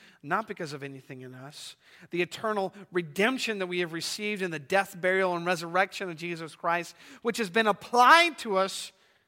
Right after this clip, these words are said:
by the Holy Spirit, that we may come to believe, that we may come to hate our sin, that that total depravity that we had may be turned outward,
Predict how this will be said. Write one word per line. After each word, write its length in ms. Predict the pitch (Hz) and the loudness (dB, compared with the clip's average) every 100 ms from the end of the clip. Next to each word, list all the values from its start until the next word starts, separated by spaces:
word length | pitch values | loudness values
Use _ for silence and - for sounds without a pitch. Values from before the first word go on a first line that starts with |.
| _ _ _ _ _ - | _ _ _ _ _ -6
by 140 | 143 | -4
the 60 | 151 | -4
Holy 200 | 180 175 | -4 -6
Spirit, 580 | - - 156 135 131 - _ _ | -6 -8 -8 -10 -12 -20 _ _
that 120 | - 131 | -18 -10
we 160 | 170 | -8
may 200 | 170 139 - - - | -8 -10 -14 -20 -18
come 400 | - 190 208 190 | -12 -10 -10 -12
to 80 | 160 | -18
believe, 600 | 135 117 123 _ - _ _ _ _ _ _ _ _ _ _ _ _ _ _ _ _ _ _ | -18 -20 -20 _ -20 _ _ _ _ _ _ _ _ _ _ _ _ _ _ _ _ _ _
that 80 | 131 | -14
we 80 | 147 | -10
may 140 | 160 | -10
come 240 | - 165 147 | -8 -12 -12
to 80 | |
hate 180 | 135 202 | -14 -12
our 140 | 190 - | -12 -10
sin, 260 | - 135 131 _ _ _ _ _ _ _ _ _ _ _ - | -12 -12 -20 _ _ _ _ _ _ _ _ _ _ _ -8
that 100 | 156 | -4
that 140 | 160 | -4
total 260 | - 220 214 | -4 -4 -2
depravity 680 | 202 - 196 196 214 202 190 | -6 0 4 6 4 2 -8
that 180 | 170 165 | -10 -8
we 140 | 202 | -8
had 480 | 175 170 165 160 160 _ _ _ _ | 0 4 4 4 -4 _ _ _ _
may 80 | 170 | -4
be 140 | 175 175 | -4 -6
turned 600 | - 226 220 202 170 170 _ _ _ _ _ - | -2 0 2 0 -4 -12 _ _ _ _ _ 0
outward, 540 | 226 196 165 151 120 | 0 0 -6 -8 -8